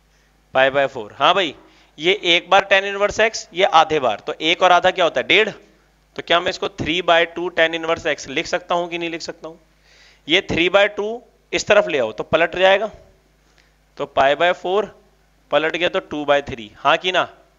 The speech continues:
अरे इस तरफ बराबर किस तरफ आके पलट जाएगा? टू से इसको काटेंगे तो कितना आएगा? टू, ये हो जाएगा पाई six tan inverse x, भाई ये इतना बन गया, ठीक है। तो अब क्या करेंगे? Tan inverse को उठा के यहाँ लाएंगे,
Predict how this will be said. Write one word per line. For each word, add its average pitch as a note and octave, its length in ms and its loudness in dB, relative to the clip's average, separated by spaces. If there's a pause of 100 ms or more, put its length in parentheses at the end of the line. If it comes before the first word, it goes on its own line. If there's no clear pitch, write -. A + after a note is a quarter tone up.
(1000)
अरे C3 160 -2
इस - 200 -10
तरफ D3 160 -2
बराबर C#3 320 4
किस E3 180 -8
तरफ F3 160 0
आके E3+ 180 2
पलट F3+ 220 0
जाएगा? F#3 300 2 (520)
टू D#3 120 -6
से F3 120 -4
इसको F3+ 220 -6
काटेंगे F3 460 0
तो G#3 140 -16
कितना E3 240 -6
आएगा? B2+ 200 -2
टू, G3+ 400 -6 (520)
ये C#3+ 80 -4
हो D3 60 0
जाएगा D3+ 280 0 (380)
पाई E3 400 4 (1000)
six - 640 -4 (760)
tan D#3+ 360 2
inverse D3+ 500 -4
x, C#3+ 280 -4 (380)
भाई C#3 120 -4
ये D3+ 120 -4
इतना C#3+ 220 -4
बन G#2 140 -14
गया, G2 180 -18
ठीक E3+ 220 -2
है। G#3 80 2 (520)
तो C#3 60 -6
अब - 60 -18
क्या - 140 2
करेंगे? F#3 420 -2 (140)
Tan E3+ 180 2
inverse E3 280 -2
को - 80 -8
उठा C#3 180 -4
के B2 80 -8
यहाँ A#2 200 -4
लाएंगे, D#3 380 -4